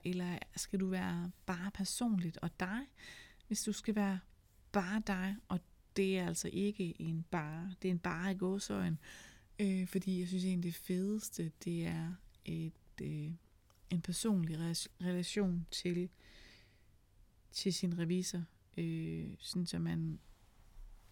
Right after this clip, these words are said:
lærer hinanden at kende på et dybere plan også. Det synes jeg selv er fedest. Øh,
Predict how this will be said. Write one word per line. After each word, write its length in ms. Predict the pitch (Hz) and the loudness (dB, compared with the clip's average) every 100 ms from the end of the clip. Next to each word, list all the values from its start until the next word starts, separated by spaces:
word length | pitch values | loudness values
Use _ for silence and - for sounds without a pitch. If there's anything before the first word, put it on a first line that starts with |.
| - - - - - - - - - - - | -14 -10 -10 -12 -16 -18 -20 -20 -20 -8 0
lærer 200 | 190 196 | 4 6
hinanden 340 | 190 180 175 | 6 6 4
at 80 | 185 | 2
kende 320 | - 170 180 | 0 0 0
på 100 | 185 | -2
et 120 | 175 | 0
dybere 320 | 208 214 202 180 | 4 4 2 -2
plan 340 | - 170 156 | 0 2 2
også. 380 | - 196 - 160 - - - - - - - | 0 0 0 -4 -6 -16 -18 -18 -20 -20 0
Det 100 | 196 | 2
synes 260 | - 185 175 | 4 4 4
jeg 80 | |
selv 280 | 170 226 214 | 2 2 2
er 60 | 175 | 2
fedest. 680 | - 185 190 202 - - - - - - - - - - - - - 196 | 0 2 4 2 -2 -10 -18 -20 -20 -20 -20 -20 -20 -20 -20 -20 -6 -2
Øh, 360 | 185 175 175 | 0 0 -2